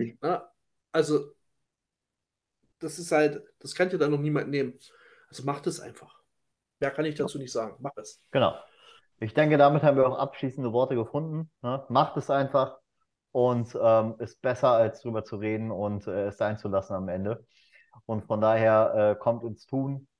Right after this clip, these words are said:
Speaker 3: und viel Erfolg dabei auf jeden Fall an alle. Und wir sprechen dann in der nächsten Folge darüber, wie ihr nicht nur die richtige Nische findet, sondern das haben wir jetzt abgehandelt, sondern wie ihr dann zu der Ni-, Nische auch die richtige Zielgruppe findet.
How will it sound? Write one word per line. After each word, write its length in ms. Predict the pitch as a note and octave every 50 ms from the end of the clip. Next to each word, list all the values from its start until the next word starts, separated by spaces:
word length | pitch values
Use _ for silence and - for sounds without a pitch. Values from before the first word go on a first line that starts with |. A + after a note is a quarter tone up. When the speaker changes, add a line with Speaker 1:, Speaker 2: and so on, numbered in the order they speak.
| _ _
Speaker 3:
und 460 | A2 G#2+ A2 G#2+ G#2+ G#2 - - - _ -
viel 220 | - - - B2
Erfolg 380 | A2+ G#2+ - - C3 C#3 C#3 -
dabei 320 | D3 B2 A#2 A#2+ A#2+ A2+
auf 160 | G#2 - - A#2+
jeden 220 | A2+ A2 A#2 A2+
Fall 180 | - A#2 A2 G#2+
an 120 | G#2+ G2+
alle. 400 | F2+ G2+ A2 A2+ A2 A2+ A2+ - _ _ _ _ _ _ _ - - _ _
Und 400 | A2+ G#2+ G#2+ G#2+ G#2+ G#2+ - -
wir 400 | G2+ G2 G#2 A2 A#2 A2+ G#2+ G#2+
sprechen 580 | - - - - _ G#2+ A#2 B2 - - A#2+
dann 200 | A2+ G#2+ A2 F#2+
in 80 | F#2 G#2
der 120 | G#2 G#2
nächsten 560 | G2+ G#2 G#2 G#2+ A2+ B2+ C#3+ - - - C3 A#2+
Folge 320 | - B2 A2+ G#2+ G#2+ G#2+
darüber, 680 | G#2 G2+ G2+ G#2 G#2 G2+ G2 G2 G2 G2 G2 F2+ F#2 F#2
wie 160 | G2 G#2 G#2+
ihr 100 | G#2 G#2
nicht 240 | G#2+ G#2+ G#2+ _ A2
nur 140 | G#2 G2+
die 160 | F#2 G2 G2 F#2
richtige 400 | G2+ G2 - - G2+ G2 G2+ G2
Nische 420 | G2+ A#2 C3 B2+ - - A#2+ A2
findet, 540 | A#2 - - B2+ A#2 A2+ A2 G#2+ G2 G2 -
sondern 400 | - G2+ G2 G2 G2 F#2+ F#2+ F2+
das 180 | F#2+ F#2+ -
haben 160 | G2+ F#2+ G2 G2
wir 100 | F#2+ F#2
jetzt 160 | F#2 F2+ -
abgehandelt, 600 | E2+ F#2+ - - G#2 F#2 G2 F#2+ G2 F#2+ F2+ -
sondern 340 | - F#2+ F#2 F#2 F#2 F#2 F#2
wie 160 | G2 G#2 A2
ihr 220 | G2 A2 G#2+ G2+ F#2
dann 400 | G2+ G2 G2 G#2+ A2+ A#2+ A2+ - _ _ _ _ _ _ _ _ _
zu 300 | _ - - D#3 D#3+ E3
der 160 | C#3 C#3+ C3 B2
Ni-, 460 | B2 B2 B2+ C#3 C#3 C#3 - - B2
Nische 400 | A#2 A#2+ C3 C#3 - - C3+ A2+
auch 160 | A2 A2+ -
die 100 | - A#2
richtige 420 | G#2+ G#2+ A2 - G#2+ G#2 G#2+ G2+ -
Zielgruppe 560 | _ _ C#3 C#3 A#2+ G#2+ G2 F#2+ - - E2+
findet. 460 | - - F#2+ F2+ G2 B2 - -